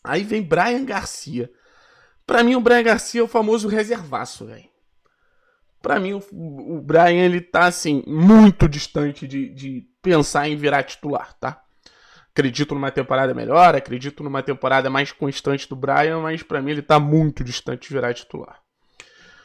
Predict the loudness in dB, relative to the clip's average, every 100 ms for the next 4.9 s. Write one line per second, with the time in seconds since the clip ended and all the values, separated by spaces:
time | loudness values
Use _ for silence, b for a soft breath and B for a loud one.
0 | b b _ _ _ _ _ _ _ _
1 | -10 -2 0 2 4 2 0 -10 -12 -16
2 | _ -4 -4 -2 0 -2 -2 -4 -6 -6
3 | -12 -8 -8 -6 -2 0 0 -4 _ _
4 | _ -4 -2 0 -2 -2 -6 -6